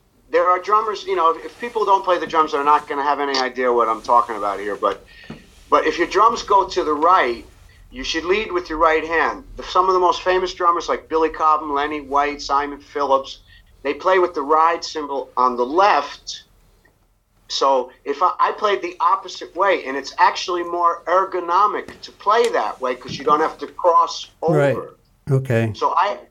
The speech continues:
Speaker 1: I had, my first teacher was a friend of my father's who was in the union with him in Westchester County. They used to sub for each other on gigs.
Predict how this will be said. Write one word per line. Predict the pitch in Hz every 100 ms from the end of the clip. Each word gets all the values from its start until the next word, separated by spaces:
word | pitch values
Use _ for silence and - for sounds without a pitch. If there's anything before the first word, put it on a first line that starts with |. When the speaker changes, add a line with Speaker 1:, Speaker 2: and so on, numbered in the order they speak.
| _
Speaker 1:
I | 160
had, | 180 190 165
my | 151
first | - 226 214 -
teacher | 240 254 - 135 147 - _ _ _ _
was | 135 147
a |
friend | 170 190
of | 190
my | 180
father's | 170 185 180 165 147
who | 143
was | 147
in | 165
the | 156
union | 151 170 185 175 147
with | 127
him | 123 123
in | 127
Westchester | 131 127 139 -
County. | 135 160 156 139
They | 123
used | 139 139
to | 139
sub | - 165 -
for | 143
each | 127 139
other | 120 120
on | 113 117
gigs. | 151 143